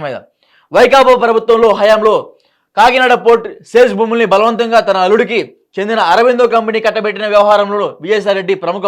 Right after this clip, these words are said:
పాత్ర పోషించారని బాధితులు వాపోతున్నారు. So, మనం చూసుకోవచ్చు, గతంలో, గత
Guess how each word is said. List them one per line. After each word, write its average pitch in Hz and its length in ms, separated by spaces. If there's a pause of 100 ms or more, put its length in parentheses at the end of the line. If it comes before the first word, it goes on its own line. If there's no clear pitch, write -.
(100)
పాత్ర 175 240
పోషించారని 165 600 (420)
బాధితులు 165 460
వాపోతున్నారు. 131 680 (340)
So, 165 160
మనం 139 180
చూసుకోవచ్చు, 233 460 (800)
గతంలో, 262 340 (720)
గత 160 80